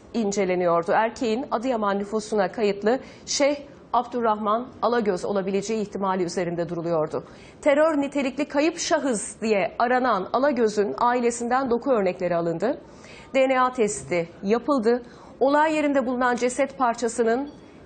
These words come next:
Şeyh Abdurrahman Alagöz'e ait olduğu kesinleşti. Saldırıda kimliği tespit edilemeyen ancak kadın olduğu belirlenen ikinci bir şüpheli çıktı bu arada ortaya.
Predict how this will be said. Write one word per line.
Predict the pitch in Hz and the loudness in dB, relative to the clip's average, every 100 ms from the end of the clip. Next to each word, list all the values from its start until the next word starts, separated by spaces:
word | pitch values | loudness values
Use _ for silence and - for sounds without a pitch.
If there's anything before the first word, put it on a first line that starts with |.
| - | -10
Şeyh | - 294 277 277 - | -2 2 2 -2 -4
Abdurrahman | 233 247 254 247 226 226 233 - | -2 -2 0 0 2 0 0 0
Alagöz'e | 240 240 208 196 - | 0 0 0 0 0
ait | 226 226 208 | 2 2 2
olduğu | 226 190 226 | 2 2 0
kesinleşti. | 233 202 190 165 165 - - - - - - | 0 -4 -4 -6 -6 -8 -12 -14 -18 -20 -4
Saldırıda | 277 262 254 254 262 | 2 2 2 0 0
kimliği | 269 240 240 | 0 0 0
tespit | 247 214 - 226 | 0 -2 -2 -2
edilemeyen | 220 233 226 180 160 185 | 0 2 2 0 -2 -2
ancak | 226 233 220 - | -2 0 -2 0
kadın | 240 240 330 | -2 2 4
olduğu | 294 233 233 | 4 2 2
belirlenen | 208 208 202 196 190 - | 2 2 2 0 0 -4
ikinci | 247 269 269 311 | -4 -2 0 0
bir | 262 | 0
şüpheli | 262 - 254 254 | -2 -2 0 0
çıktı | 247 208 - 160 | 0 -6 -4 -4
bu | 170 | -2
arada | 156 165 | -2 0
ortaya. | 170 165 185 147 | 0 -2 -2 -4